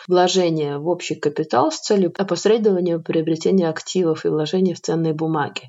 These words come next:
Однако для того, чтобы купить пай инвестиционного фонда, вы обращаетесь к управляющей компании и как бы обращаетесь в фонд и покупаете эту бумагу у них. E T F вы покупаете на бирже. Он покупается как обычные акции.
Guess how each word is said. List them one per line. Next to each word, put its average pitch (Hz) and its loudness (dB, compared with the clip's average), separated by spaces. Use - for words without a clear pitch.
Однако 185 2
для 165 0
того, 190 0
чтобы 185 -6
купить - -6
пай 185 2
инвестиционного 165 -2
фонда, 262 2
вы 185 2
обращаетесь 196 0
к - -10
управляющей 170 0
компании 202 -2
и 170 -8
как 165 -4
бы 160 2
обращаетесь 175 0
в - -14
фонд 156 0
и 131 -10
покупаете 220 0
эту 170 -2
бумагу 190 2
у 185 0
них. 170 -2
E 208 2
T 190 -4
F 233 2
вы 185 2
покупаете 180 2
на 165 2
бирже. 170 2
Он 202 -2
покупается 202 0
как 151 -4
обычные 170 -2
акции. - -2